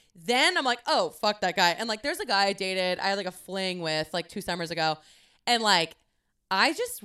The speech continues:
really didn't fuck with the way it ended, and then, like, heard some shit he was saying about me after. He was, like,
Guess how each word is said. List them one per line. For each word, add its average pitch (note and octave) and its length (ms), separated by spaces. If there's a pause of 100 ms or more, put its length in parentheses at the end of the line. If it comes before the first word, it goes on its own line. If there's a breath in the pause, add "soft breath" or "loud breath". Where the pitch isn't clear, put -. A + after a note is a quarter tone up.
really A3+ 340
didn't A3 280
fuck - 280
with G#3 120
the G#3 80
way F#3+ 200
it F#3 100
ended, F#3 420
and G3+ 180
then, G3 80
like, F#3+ 200
heard A#3+ 300
some C4+ 140
shit A#3 180
he B3 80
was A#3 140
saying G3+ 180
about G3 160
me F#3 120
after. F3 280
He C#4 120
was, F#4 120
like, A#3+ 240